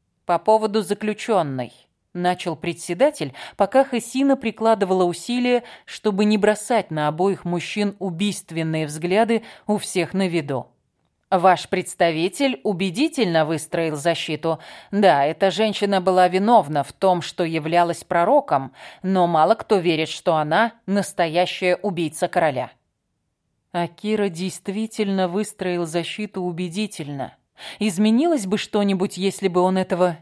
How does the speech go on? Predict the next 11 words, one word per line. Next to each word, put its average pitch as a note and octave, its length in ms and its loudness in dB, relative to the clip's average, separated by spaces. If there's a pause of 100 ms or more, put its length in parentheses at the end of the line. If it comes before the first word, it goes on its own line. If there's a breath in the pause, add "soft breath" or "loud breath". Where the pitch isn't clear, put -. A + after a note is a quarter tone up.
не G#3+ 160 4
сделал? D#3+ 560 -6 (720 loud breath)
Но F#3 160 2
прошлое C#4+ 460 4
нельзя A3+ 440 4
было G3 260 2
изменить. D3+ 760 -6 (280)
Пятьдесят E3 600 -6
два F#3 180 -2
человека F3 560 -4
погибло, D3 580 -6